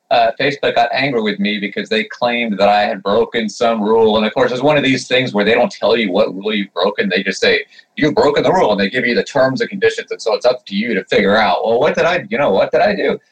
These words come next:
So, so they, they, they discontinued my advertiser's account, but they kept my normal account. And now I don't know. It turns out that all those people that I gained,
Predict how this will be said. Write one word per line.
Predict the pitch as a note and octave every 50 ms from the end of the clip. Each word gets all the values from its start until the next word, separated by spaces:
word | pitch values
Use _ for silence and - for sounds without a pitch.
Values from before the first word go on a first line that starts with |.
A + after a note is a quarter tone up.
| _ _
So, | - - C#3+ C3 A#2+ - - _ - - - _
so | - D3+ D3 C#3+
they, | C#3+ C#3+ C#3 B2
they, | - - B2+ C3 C3 A#2+ A2+ - - _ _ _ _ _ _ -
they | B2+ C3 B2+
discontinued | - F3 F#3+ - - - - C3+ - - E3+ E3+ D#3+ C#3+ - - -
my | G2+
advertiser's | G#2 A2 D#3+ F#3 F3+ - - A2 G#2 G2+ F#2+ F#2 -
account, | - - G#2+ G#2 G2
but | - -
they | F#2+ G2
kept | - - - D3 C3+ - - - -
my | A2 G#2 G2 - E2+ E2+
normal | F2 F#2 G#2 A#2 B2+ A#2+ G#2 F2+
account. | - - - - D2+ D2+ - - - _ _ _ _ _ _ _ -
And | - G2
now | G#2 G#2+ A2 G#2+ -
I | - A#2+ D3 D#3
don't | D3 B2+ B2+ A2+
know. | C3+ C3+ D3+ C#3+ C3 A#2+ G2+ F#2+ G2 G2 - _ _ _ -
It | A2+ A2+ A#2 -
turns | F3+ - D3 C3+ B2
out | B2+ C#3+ C#3+
that | C3 A2
all | A2+ C3 C#3
those | C3 A#2 -
people | - C#3+ C#3 - A#2+
that | A2 G#2+ G2+
I | G2
gained, | F#2+ G2+ G#2 A2 A#2 B2+ C#3+ C#3